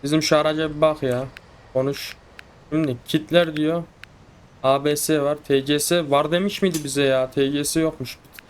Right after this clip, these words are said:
T C S takalım. Tamam mı? Turbo tak buna. Normal kit tak. Drift kiti tak. Bu araba var ya, çok pahalıya satacağız. Yarış kiti, yarış kiti de tak.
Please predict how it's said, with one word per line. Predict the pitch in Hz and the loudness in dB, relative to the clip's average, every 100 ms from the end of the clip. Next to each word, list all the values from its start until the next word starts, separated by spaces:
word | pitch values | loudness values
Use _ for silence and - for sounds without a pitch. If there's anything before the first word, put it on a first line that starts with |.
| - | 0
T | 160 160 | 2 4
C | 180 | 0
S | 170 185 | 2 0
takalım. | 180 160 147 156 170 - - - - - - - | 0 2 0 0 -8 -18 -16 -14 -12 -10 -8 -6
Tamam | 143 156 175 | 0 2 2
mı? | 165 123 | -2 -6
Turbo | - 151 156 170 | -2 0 2 2
tak | 160 151 | 2 0
buna. | 139 139 151 - - - - - - | -2 -2 -2 -8 -14 -12 -12 -12 0
Normal | 135 147 165 | 2 4 2
kit | 160 - - | 0 -10 0
tak. | 151 143 - - - - - - - - - - _ _ - | 2 2 -4 -18 -16 -14 -14 -16 -20 -20 -20 -20 _ _ 2
Drift | 151 175 - | 2 2 -2
kiti | - 160 | -8 0
tak. | 160 151 - - - - - - - - - - - - - - | 2 2 0 -10 -14 -16 -14 -16 -16 -20 -20 -20 -20 -20 -20 2
Bu | 135 | 4
araba | 143 156 170 | 4 2 2
var | 180 | -2
ya, | 143 | -2
çok | - 156 151 | 0 0 2
pahalıya | 147 147 147 | 2 2 -2
satacağız. | 135 127 113 110 - - - | -4 -6 -8 -6 -8 -12 -6
Yarış | - 131 139 | 2 2 2
kiti, | - - 165 143 | -8 0 0 4
yarış | 151 180 - | 2 2 -4
kiti | - - | -14 0
de | 190 | 2
tak. | 160 160 | 4 0